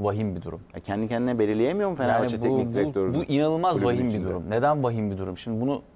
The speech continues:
Speaker 1: Trabzonspor cephesinde de Ertuğrul Bey danışıyor vesaire diye hatırlarsın abi. Seninle yaptığımız programda orada da eleştirmiştim. Bu camialar,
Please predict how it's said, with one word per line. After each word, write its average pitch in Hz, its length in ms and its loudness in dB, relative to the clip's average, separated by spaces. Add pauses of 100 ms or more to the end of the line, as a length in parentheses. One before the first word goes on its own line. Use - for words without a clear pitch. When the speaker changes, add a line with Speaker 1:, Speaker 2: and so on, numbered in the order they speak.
(120)
Speaker 1:
Trabzonspor 120 800 0
cephesinde 127 460 -4
de 151 60 2
Ertuğrul 104 520 0
Bey 107 180 -2
danışıyor 104 760 -2
vesaire 104 380 0
diye 101 80 -6
hatırlarsın 110 520 -4
abi. 92 100 -4
Seninle 107 260 -2
yaptığımız 101 420 -4
programda 104 400 0
orada 170 200 2
da 165 60 6
eleştirmiştim. 98 640 -4 (520)
Bu 107 120 -2
camialar, 156 680 2